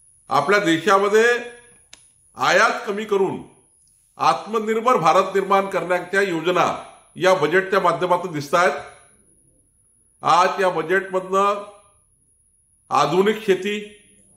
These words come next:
आधुनिकीकरणाच्या माध्यमातनं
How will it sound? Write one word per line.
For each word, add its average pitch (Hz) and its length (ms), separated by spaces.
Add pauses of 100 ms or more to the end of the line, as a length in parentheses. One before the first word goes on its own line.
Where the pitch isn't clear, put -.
(1500)
आधुनिकीकरणाच्या 190 1160
माध्यमातनं 190 960